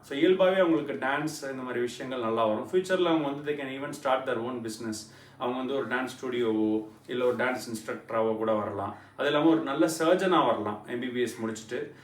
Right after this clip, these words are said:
அவங்க வந்து ஃபியூச்சர்ல ஒரு பர்டிகுலர் ஃபீல்ட்ல வந்து ஸ்பெஷலைசேஷனா கூட எடுத்து பண்ணலாம்.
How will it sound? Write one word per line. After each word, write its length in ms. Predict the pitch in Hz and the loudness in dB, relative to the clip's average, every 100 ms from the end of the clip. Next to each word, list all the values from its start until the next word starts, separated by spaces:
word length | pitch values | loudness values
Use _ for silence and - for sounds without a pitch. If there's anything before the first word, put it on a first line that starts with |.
| - | -14
அவங்க 240 | - 120 117 | -8 -4 -2
வந்து 180 | 113 131 | -2 -4
ஃபியூச்சர்ல 460 | 135 123 123 117 | -8 -6 -2 2
ஒரு 140 | 113 110 | 2 2
பர்டிகுலர் 540 | - 147 143 135 113 - | 0 -2 0 0 -2 -4
ஃபீல்ட்ல 320 | 147 139 123 | -4 -2 -2
வந்து 220 | 117 127 | -2 0
ஸ்பெஷலைசேஷனா 920 | 143 - 113 113 117 110 107 107 104 | 0 -2 -8 -8 -8 -8 -8 -6 -6
கூட 280 | 104 165 165 | -2 0 2
எடுத்து 260 | 117 107 110 | 0 -2 -6
பண்ணலாம். 480 | 95 92 90 95 | -8 -8 -8 -12